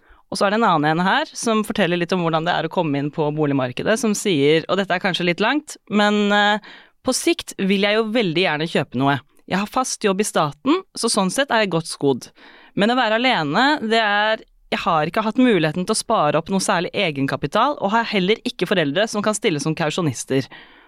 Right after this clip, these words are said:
Så da stiller man ganske dårlig. Og i det området jeg bor nå, ja, jeg må nok finne meg en rik mann.»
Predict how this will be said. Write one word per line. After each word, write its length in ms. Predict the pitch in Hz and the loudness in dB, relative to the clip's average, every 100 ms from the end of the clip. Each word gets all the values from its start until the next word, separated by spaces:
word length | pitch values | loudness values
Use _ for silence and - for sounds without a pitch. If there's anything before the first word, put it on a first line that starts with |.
| _ | _
Så 160 | - 254 | -4 0
da 80 | 240 | 0
stiller 300 | - 247 165 | 0 0 2
man 140 | 165 170 | 2 2
ganske 320 | 151 - 151 | 0 -2 0
dårlig. 380 | 147 110 123 131 _ _ _ - - | 0 0 -2 -6 _ _ _ -20 -2
Og 140 | 220 | 0
i 60 | 202 | 2
det 80 | 220 | 2
området 380 | 214 170 180 190 | 2 2 2 0
jeg 160 | 180 185 | 0 -2
bor 140 | 196 | 0
nå, 300 | 208 285 311 - _ _ _ | 2 2 0 -6 _ _ _
ja, 140 | - - - - | -6 -6 -4 -4
jeg 80 | |
må 140 | 190 180 | 0 0
nok 160 | 185 - | 0 0
finne 160 | 165 | 0
meg 160 | 143 151 | 2 2
en 100 | 147 | 0
rik 160 | 135 - | -2 -4
mann.» 240 | 110 110 | -10 -12